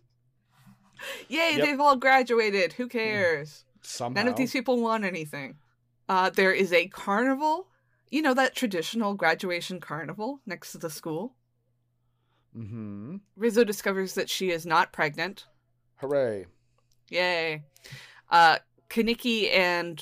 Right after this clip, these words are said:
Speaker 1: Rizzo, I think, are supposed to be, like, our hero and Claudio. They're our secondary, uh, love interests, but who the fuck cares?
Speaker 2: Yeah.
Speaker 1: Rizzo's gonna get away from them all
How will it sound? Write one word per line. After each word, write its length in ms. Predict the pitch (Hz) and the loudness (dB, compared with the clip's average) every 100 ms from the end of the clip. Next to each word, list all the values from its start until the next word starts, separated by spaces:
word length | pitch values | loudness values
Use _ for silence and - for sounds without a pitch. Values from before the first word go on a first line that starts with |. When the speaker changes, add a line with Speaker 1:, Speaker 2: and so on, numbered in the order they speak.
| - | -10
Speaker 1:
Rizzo, 360 | 175 170 170 160 | -4 -2 2 2
I 100 | 151 | 2
think, 260 | 151 170 165 | -2 -6 -6
are 100 | 175 | -6
supposed 280 | - 160 | -4 -6
to 60 | 151 | -6
be, 100 | 156 | -6
like, 180 | 147 151 | -4 -2
our 140 | 143 | -4
hero 420 | 147 156 147 156 | -4 -6 -4 -4
and 160 | 151 143 | -4 -8
Claudio. 560 | - 131 147 160 170 175 | -6 -4 -2 -2 -4 -4
They're 200 | 151 147 | -2 -2
our 100 | 147 | -4
secondary, 600 | 151 143 156 156 147 143 - _ 151 | -8 -8 -8 -6 -6 -6 -12 _ -4
uh, 300 | 131 135 123 | -4 -4 -6
love 280 | 160 156 160 | -6 -6 -4
interests, 480 | 170 185 202 202 - | -10 -8 -8 -8 -10
but 260 | - 190 - - - - | -6 -6 -8 -20 -20 -6
who 140 | 320 | -2
the 100 | 381 | -2
fuck 240 | 359 392 381 | 0 -2 -2
cares? 600 | 320 403 175 135 - - _ _ _ _ _ _ _ _ 104 _ | -4 -2 -4 -6 -14 -18 _ _ _ _ _ _ _ _ -20 _
Speaker 2:
Yeah. 680 | 117 131 139 127 110 95 92 - _ _ _ _ _ - | -16 -12 -10 -10 -8 -10 -14 -20 _ _ _ _ _ -2
Speaker 1:
Rizzo's 340 | 220 247 214 | 2 2 0
gonna 180 | 202 180 | -2 -2
get 120 | 170 | 0
away 220 | 165 151 | 2 0
from 180 | 156 160 | -2 -4
them 180 | 156 151 | -8 -6
all 320 | 147 151 147 | -4 -4 -6